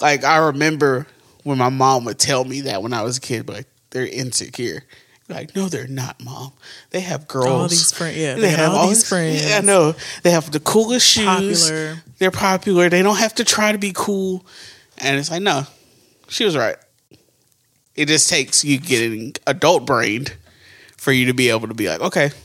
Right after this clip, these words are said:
Speaker 1: that makes sense. I can see your insecurity."
Speaker 2: Yeah, that's what, um, I think that's what has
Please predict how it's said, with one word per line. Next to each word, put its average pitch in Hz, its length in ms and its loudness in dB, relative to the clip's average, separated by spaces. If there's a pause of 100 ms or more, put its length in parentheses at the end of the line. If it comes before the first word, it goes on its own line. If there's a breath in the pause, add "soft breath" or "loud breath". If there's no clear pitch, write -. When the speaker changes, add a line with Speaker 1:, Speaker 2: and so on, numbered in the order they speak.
(1800 soft breath)
Speaker 1:
that 170 140 0
makes 151 260 0
sense. 135 280 0
I 151 140 0
can 147 160 -2
see 156 260 4
your 139 200 2
insecurity." 123 760 -4 (600)
Speaker 2:
Yeah, 196 200 -2
that's 165 400 -2
what, 160 560 -4 (520)
um, 139 600 -8 (2500 loud breath)
I 208 60 -4
think 302 180 -4
that's 208 240 0
what 180 360 2
has 160 880 -6